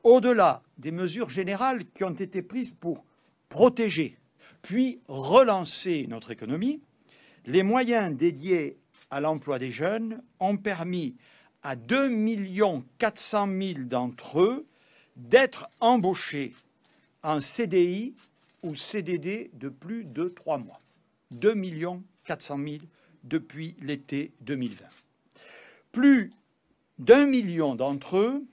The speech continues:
sont entrés dans un parcours d'insertion entre août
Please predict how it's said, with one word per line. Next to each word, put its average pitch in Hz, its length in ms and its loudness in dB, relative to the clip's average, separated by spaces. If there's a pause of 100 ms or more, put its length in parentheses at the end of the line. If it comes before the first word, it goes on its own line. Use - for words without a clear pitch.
(100)
sont 202 360 -2
entrés 226 360 2
dans 165 300 -2
un 139 200 -2 (520)
parcours 240 520 0
d'insertion 156 760 -6
entre 135 380 -4 (120)
août - 400 -4